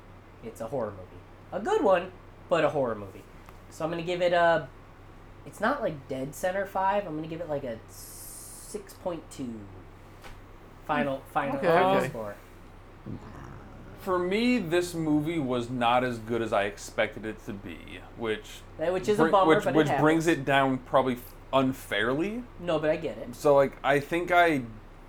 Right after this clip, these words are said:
Speaker 3: disliked the movie more than I would have if I had no idea, like, how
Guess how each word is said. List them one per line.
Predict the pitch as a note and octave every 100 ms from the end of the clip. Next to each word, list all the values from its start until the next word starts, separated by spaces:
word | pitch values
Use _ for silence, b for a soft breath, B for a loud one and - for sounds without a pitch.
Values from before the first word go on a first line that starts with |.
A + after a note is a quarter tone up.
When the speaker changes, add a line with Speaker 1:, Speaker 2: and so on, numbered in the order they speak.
| -
Speaker 3:
disliked | D#3+ E3 D#3+ D3+ D3 C3+
the | C3+
movie | B2 B2+ B2 B2
more | A#2+ A2+ A#2 A#2+ B2+
than | C3
I | B2
would | A#2 A2 A2+
have | A2+ G#2+
if | F#2+ A2
I | A2 G2+ G2 G2 G2 F#2+ F#2
had | G#2 G2
no | G#2 G#2
idea, | G2 G2+ G2+ G2+ G2
like, | G#2 A2 - - -
how | C3 A#2+ G#2+